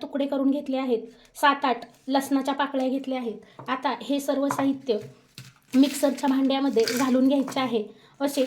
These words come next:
छोट्या भांड्यामध्ये चटणी बनवा, म्हणजे चटणी पटकन वाटून होते. छोट्या भांड्याच्या ब्लेडला खूप छान धार असते आणि चटणी ही अगदी छान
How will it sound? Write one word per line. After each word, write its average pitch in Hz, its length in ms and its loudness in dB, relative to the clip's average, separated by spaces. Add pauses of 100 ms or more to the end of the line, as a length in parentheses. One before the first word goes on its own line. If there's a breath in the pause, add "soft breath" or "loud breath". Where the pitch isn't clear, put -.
(120)
छोट्या 285 240 4
भांड्यामध्ये 277 560 2 (760 loud breath)
चटणी 302 300 4
बनवा, 269 300 2 (120)
म्हणजे 277 380 4
चटणी 285 340 -2
पटकन - 440 -2
वाटून 262 320 2
होते. 269 380 2
छोट्या 285 320 0
भांड्याच्या 277 480 0
ब्लेडला 254 400 0 (320)
खूप 320 240 -4
छान 247 260 0 (120)
धार 254 260 0
असते 254 420 -2 (440 soft breath)
आणि 262 300 4
चटणी 302 360 -2
ही 285 200 2 (480)
अगदी 269 320 0
छान 254 240 0